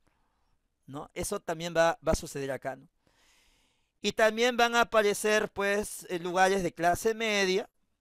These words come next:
por ejemplo, ahí está la zona de Mirones, en el centro de Lima,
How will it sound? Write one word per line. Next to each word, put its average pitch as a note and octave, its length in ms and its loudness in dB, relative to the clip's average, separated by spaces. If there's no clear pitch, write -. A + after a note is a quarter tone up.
por D3 100 -6
ejemplo, F3 280 0
ahí E3+ 100 2
está F3 320 2
la D#3+ 100 0
zona D#3+ 240 -4
de F3 60 -2
Mirones, F#3 540 -2
en C#3 100 -10
el B2+ 60 -10
centro D3 260 -8
de A3 60 -4
Lima, G3+ 280 -10